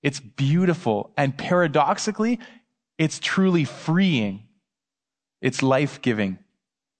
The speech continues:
And the more we surrender to him, the more we realize that every limitation or obligation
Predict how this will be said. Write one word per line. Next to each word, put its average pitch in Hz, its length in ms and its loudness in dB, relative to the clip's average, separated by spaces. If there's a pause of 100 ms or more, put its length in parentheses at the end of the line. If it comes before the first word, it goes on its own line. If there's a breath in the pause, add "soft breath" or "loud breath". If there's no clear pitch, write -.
(140)
And 139 120 2
the 135 40 4
more 156 220 4
we 160 80 4
surrender 151 540 2
to 160 160 -2
him, 151 340 0 (460)
the 135 80 -2
more 151 200 2
we 156 100 4
realize 147 420 4
that 139 100 2
every 151 280 2
limitation 160 1200 2 (640 soft breath)
or 143 300 0
obligation 175 1000 2